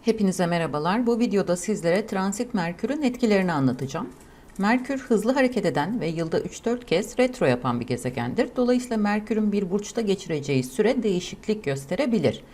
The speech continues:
Transit Güneş'in etkilerini aylık, transit ayın etkilerini günlük ya da birkaç günlük olarak değerlendirebiliriz. Transit Merkür'ün etkilerini ise öncesinde yedi gün, sonrasında yedi gün şeklinde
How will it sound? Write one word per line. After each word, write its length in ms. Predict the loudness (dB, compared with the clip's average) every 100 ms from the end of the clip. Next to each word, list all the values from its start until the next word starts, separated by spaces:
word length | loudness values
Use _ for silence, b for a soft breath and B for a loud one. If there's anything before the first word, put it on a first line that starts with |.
| B B B -6
Transit 480 | -4 -2 -4 -6 0
Güneş'in 360 | 2 2 0
etkilerini 580 | -4 -4 0 0 0 -2 -2
aylık, 540 | 0 2 0 -2 -6
transit 540 | -6 -4 -2 -4 -6 0
ayın 260 | 2 2 0
etkilerini 680 | -4 -4 -2 2 2 0
günlük 440 | -2 2 4 4 2
ya 140 | 0
da 120 | 0
birkaç 440 | -4 -4 -2 -2 -4
günlük 320 | -4 -4 -2
olarak 440 | 0 0 -2 -2
değerlendirebiliriz. 1000 | 2 4 4 2 2 0 0 2 2 0 -8 B B B -18
Transit 480 | -8 -6 -6 -8 -4
Merkür'ün 440 | -2 -2 -2 0 0
etkilerini 520 | 0 0 2 4 4
ise 300 | 2 -4 -4 B B -20 -14 -2
öncesinde 520 | -2 0 -4 0 4
yedi 240 | 4 2
gün, 200 | 0 0
sonrasında 540 | 0 0 2 2 2 2
yedi 220 | 2 0
gün 140 | -4
şeklinde 480 | -4 -6 -6 -4 -4